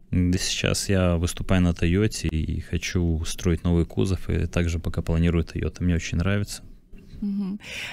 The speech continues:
Speaker 2: Э,
Speaker 1: С-,
Speaker 2: з-
Speaker 1: новая, современная, лёгкая, спортивная, изначально заложенная база.
Speaker 2: Мгм. Звідки прийшов цей, е, вид автоспорту в Україну і хто його започаткував?
Speaker 1: Это Япония, это девяностые,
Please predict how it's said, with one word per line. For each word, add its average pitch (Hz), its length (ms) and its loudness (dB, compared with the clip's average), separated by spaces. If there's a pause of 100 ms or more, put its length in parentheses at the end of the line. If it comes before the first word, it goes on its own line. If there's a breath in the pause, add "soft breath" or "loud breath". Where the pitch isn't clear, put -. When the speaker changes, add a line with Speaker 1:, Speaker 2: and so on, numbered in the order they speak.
(140 loud breath)
Speaker 2:
Э, 190 200 0
Speaker 1:
С-, 185 140 0
Speaker 2:
з- - 40 0
Speaker 1:
новая, 120 260 4
современная, 95 760 4
лёгкая, 92 520 2 (680 loud breath)
спортивная, 101 600 0
изначально 85 500 2
заложенная 85 480 0
база. - 260 -6 (360)
Speaker 2:
Мгм. 202 380 -2 (100)
Звідки 226 380 -2
прийшов 247 420 -2
цей, 185 500 -2
е, 175 360 -2
вид 180 280 -2
автоспорту - 680 -6
в 180 80 -6
Україну 214 720 0
і 190 140 -2
хто - 220 -2
його 196 240 2
започаткував? - 720 -8 (560 loud breath)
Speaker 1:
Это - 200 2
Япония, 123 680 4
это 87 120 0
девяностые, 95 920 4